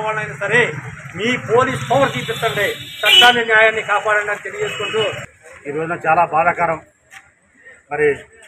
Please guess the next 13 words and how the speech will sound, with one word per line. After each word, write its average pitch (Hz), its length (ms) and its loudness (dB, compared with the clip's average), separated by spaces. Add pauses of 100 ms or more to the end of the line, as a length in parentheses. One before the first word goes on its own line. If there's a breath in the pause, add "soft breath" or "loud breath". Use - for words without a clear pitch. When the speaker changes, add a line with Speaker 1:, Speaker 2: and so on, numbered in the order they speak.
(100)
Speaker 2:
గంధం 151 320 -4
నరేంద్ర 165 360 0
అనే 156 140 -6
వ్యక్తి 156 240 -4 (1400)
మన 135 160 -10
దగ్గర 151 220 -4
అన్నగారు 160 280 -2
చెప్పినట్టు 160 400 -10 (1080)
కరోనా 170 360 -6
టైంలో 170 320 -6
రావటం, 160 300 -2 (720)
మరి 139 160 -10
అదేవిధంగా 175 460 -2